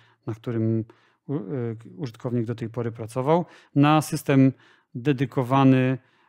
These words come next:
e, i przystosowany do tego, żeby uzyskiwać za jego pomocą połączenie do środowiska do pracy zdalnej. I tylko tyle. On więcej, e, robić nie musi. Wobec tego jego koszt,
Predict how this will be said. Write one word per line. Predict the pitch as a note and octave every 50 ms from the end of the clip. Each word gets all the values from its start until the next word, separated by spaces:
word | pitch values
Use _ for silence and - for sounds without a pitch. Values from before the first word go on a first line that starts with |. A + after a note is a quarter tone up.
| _ _ _ _ -
e, | D3 B2+ D#3+
i | F#3+ E3+
przystosowany | - - C#3+ A#2+ - - A2+ - C3+ A#2+ B2+ B2+ B2 A#2+ A#2+ A#2 B2 D3 - - _ _ _ _ D#3
do | C#3 B2 C3+ B2+
tego, | - C#3 C3+ C#3 C#3+ C#3
żeby | B2 C3 A#2+ A2+ B2+ B2+ B2+ B2 - _ _ _ _ _ _ _ _ _ -
uzyskiwać | - F#3+ D#3 C#3 C#3+ C#3 - - C3 C3+ C3+ A#2
za | B2+ B2
jego | B2 A2+ B2 A2+
pomocą | A#2 B2 B2+ C3 B2+ - B2+ A#2+ A2
połączenie | - B2 B2 B2 A#2+ - C3 A#2+ A2+ A2+ G#2+ G#2
do | - A2+
środowiska | A2 - B2+ A2+ A2+ A2 A2+ - - A2+
do | A2 A2
pracy | - - A2 - B2 A2+
zdalnej. | A2 A#2+ B2 C3+ C#3+ E3+ F#3 F#3 - _ _ _ _ _ _ _ _ _ _ _ _ -
I | F#3+ -
tylko | G#3 F3+ E3 F3+ D#3+
tyle. | - C#3+ B2+ A#2+ A#2+
On | C3 D3+ D3+ C#3
więcej, | C#3 D#3 D3+ D3 - D3 C#3 C#3 C#3 D3+
e, | F3 E3+ D#3+ C#3+ C3 C3 B2+ B2+ B2+ C3+ D#3+ -
robić | - C#3 C#3+ C3+ C#3 C3 - -
nie | B2+
musi. | B2 B2 A#2+ A2+ - - E3 F3 - _ _ _ _ _ -
Wobec | C3 C3+ B2+ C3 B2+ - -
tego | - C#3 B2 A#2+ C3 B2+ B2+
jego | B2 B2+ C3 B2 B2+ A#2+
koszt, | A2+ - - C#3+ D3 D#3+ D3+ - - - - -